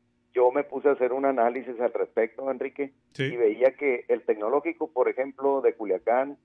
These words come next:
Speaker 1: eh, eh, tiene la oferta de la me-, mecatrónica, eh, tienen oferta de geomáticos, la escuela, la Universidad Autónoma de Sinaloa. Y tú,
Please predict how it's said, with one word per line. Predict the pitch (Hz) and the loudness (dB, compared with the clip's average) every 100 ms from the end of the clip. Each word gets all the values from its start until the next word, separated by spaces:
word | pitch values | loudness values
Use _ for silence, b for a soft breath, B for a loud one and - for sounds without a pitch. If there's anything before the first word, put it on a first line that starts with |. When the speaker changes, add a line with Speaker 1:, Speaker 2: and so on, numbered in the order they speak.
| _ _ _ - | _ _ _ -4
Speaker 1:
eh, | 110 104 95 95 92 - _ _ _ _ _ _ - | -2 -2 -4 -10 -12 -16 _ _ _ _ _ _ -10
eh, | 101 95 - | -8 -6 -2
tiene | 123 139 147 | -2 0 0
la | 135 | 0
oferta | 117 120 127 120 139 | 2 2 2 2 2
de | 135 120 | 2 2
la | 107 | 0
me-, | 101 101 - | -2 -8 -8
mecatrónica, | 113 98 95 - 113 139 139 - 117 - _ _ _ _ _ _ - | -6 0 0 2 0 0 -4 -6 -8 -8 _ _ _ _ _ _ -10
eh, | 104 98 - | -8 -8 -8
tienen | 110 120 - | -6 -4 -2
oferta | 113 113 113 - 131 131 127 117 - _ | 0 2 2 2 4 6 6 2 -4 _
de | 107 110 | 0 0
geomáticos, | 104 110 92 101 135 - 135 131 135 127 | 2 2 2 2 0 0 -10 -4 -4 -2
la | 110 | -2
escuela, | 98 - 107 113 127 123 | -2 0 0 2 4 2
la | 98 104 | 2 -2
Universidad | 104 95 98 104 | 0 -2 2 2
Autónoma | 120 120 123 127 | 2 -2 -2 -2
de | 113 | -2
Sinaloa. | 107 95 117 147 - _ _ _ _ | -4 -2 0 -2 -6 _ _ _ _
Y | 147 135 135 _ | -12 -10 -10 _
tú, | 147 151 160 160 160 151 | -4 0 2 4 2 -2